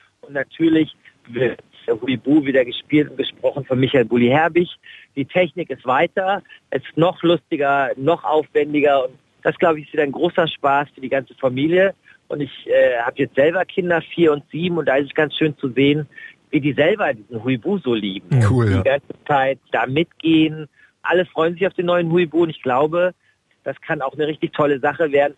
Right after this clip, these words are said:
Speaker 1: auch bei der Warner wieder.
Speaker 2: Mhm.
Speaker 1: Und was, äh, auch ganz toll ist, Peter Torwart hat, äh, für Netflix einen riesengroßen Vampir-Flugzeugfilm gemacht,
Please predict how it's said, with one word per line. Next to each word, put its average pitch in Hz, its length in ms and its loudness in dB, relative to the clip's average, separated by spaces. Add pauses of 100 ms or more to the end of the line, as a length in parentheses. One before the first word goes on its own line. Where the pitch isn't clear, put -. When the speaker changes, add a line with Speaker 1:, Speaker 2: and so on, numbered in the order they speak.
Speaker 1:
auch 175 200 0
bei 160 140 -6
der 139 160 0
Warner 139 360 0
wieder. 196 340 0 (160)
Speaker 2:
Mhm. 151 200 2 (260)
Speaker 1:
Und 175 400 0 (340)
was, 156 160 0 (100)
äh, 123 300 -4 (100)
auch 165 160 0
ganz 170 260 -4
toll 160 160 2
ist, 156 120 0 (400)
Peter 151 280 0
Torwart 151 460 0
hat, 147 140 -4 (100)
äh, - 240 -10
für 135 120 0
Netflix 139 520 0 (100)
einen 117 580 -2 (420)
riesengroßen 139 720 0
Vampir-Flugzeugfilm 170 1120 0
gemacht, 165 320 0